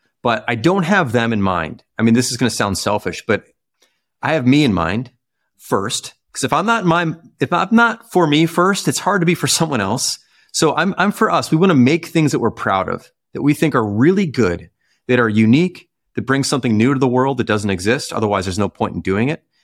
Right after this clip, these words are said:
That take a, that, that bring a different perspective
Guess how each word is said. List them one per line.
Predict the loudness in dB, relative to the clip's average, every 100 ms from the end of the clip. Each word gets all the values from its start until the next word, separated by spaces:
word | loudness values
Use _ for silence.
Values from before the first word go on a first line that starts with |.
| _
That | -6
take | -2 -2 -2
a, | -6 -6
that, | -4 -2 -2
that | -2
bring | 0 0
a | 0
different | -2 -2 -2
perspective | -2 -2 -4 -6 -4 -6 -6